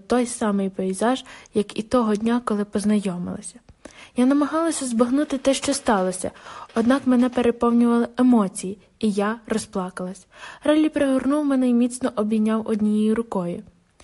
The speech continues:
"Лілі", — прошепотів він, проводячи рукою по моєму волосю, —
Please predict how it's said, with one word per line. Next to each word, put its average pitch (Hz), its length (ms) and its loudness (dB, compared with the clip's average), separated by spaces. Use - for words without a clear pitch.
"Лілі", — 233 440 4
прошепотів 208 600 -2
він, 233 220 2
проводячи 214 540 -2
рукою 226 340 0
по 220 140 0
моєму 220 400 2
волосю, — 226 540 -2